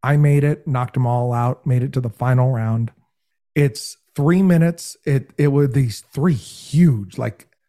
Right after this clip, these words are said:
not imax screens, but half of them. They were huge. And there were, like, sixty answers on the wall.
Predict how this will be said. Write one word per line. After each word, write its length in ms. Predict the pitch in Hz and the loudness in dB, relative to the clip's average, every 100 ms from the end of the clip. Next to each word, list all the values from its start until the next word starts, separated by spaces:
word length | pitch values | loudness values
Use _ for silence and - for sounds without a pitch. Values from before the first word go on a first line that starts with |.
| _ _ _ _ _ _ _ _ - | _ _ _ _ _ _ _ _ 0
not 260 | 190 202 165 | 0 0 -2
imax 440 | 165 170 180 185 | 0 2 -2 -4
screens, 480 | - 202 190 214 190 | -10 -4 -2 0 -2
but 200 | 139 113 | -4 -6
half 400 | - - 151 - | -6 -2 -2 -4
of 120 | 110 | -10
them. 200 | 87 90 | -12 -4
They 100 | 127 | -2
were 120 | 131 | -2
huge. 640 | 120 - 180 107 - - _ _ _ _ _ _ _ _ _ - | -4 0 0 0 -6 -20 _ _ _ _ _ _ _ _ _ -4
And 220 | 143 135 | -2 0
there 100 | 127 | -2
were, 100 | 123 | -2
like, 180 | 110 104 _ _ _ _ _ | -6 -10 _ _ _ _ _
sixty 880 | - - - - 220 - - 147 127 | -14 -14 -12 -8 -8 -10 -10 -6 -2
answers 360 | 139 135 127 120 | -2 -2 -4 -2
on 120 | 123 | -2
the 80 | 113 | -2
wall. 520 | 107 113 107 113 | -2 -2 -2 -4